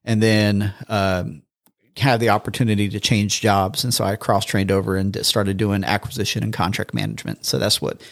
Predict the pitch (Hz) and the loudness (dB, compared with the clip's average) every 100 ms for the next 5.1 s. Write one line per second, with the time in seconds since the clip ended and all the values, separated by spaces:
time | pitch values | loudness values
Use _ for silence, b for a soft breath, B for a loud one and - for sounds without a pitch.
0 | B B B 147 160 123 131 - 120 113 | B B B 2 2 2 2 0 -2 0
1 | 113 - 113 101 113 104 104 92 101 - | 0 0 -2 -2 -2 -4 -4 -6 -8 -8
2 | 123 120 123 113 - b b - 123 123 | -10 -8 -8 -10 -12 b b -2 0 2
3 | 120 117 - - 139 120 - - 139 117 | 0 0 -4 2 2 2 2 2 2 4
4 | 123 117 117 123 - 139 143 151 147 131 | 2 2 2 0 -2 2 4 6 4 0